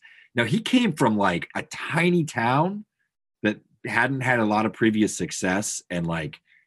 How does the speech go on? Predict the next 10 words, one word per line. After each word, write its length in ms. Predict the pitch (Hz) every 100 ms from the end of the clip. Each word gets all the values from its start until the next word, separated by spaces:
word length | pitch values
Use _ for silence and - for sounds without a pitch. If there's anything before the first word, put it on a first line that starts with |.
| _ _ _ _
they 140 | 117 110
throw, 260 | 117 104
like, 200 | 92 85
a 40 | 80
million 320 | 82 78 73
innings. 360 | 76 65 -
So 120 | - 85
he 100 | 87
threw, 240 | 113 107
like, 360 | 98 87 78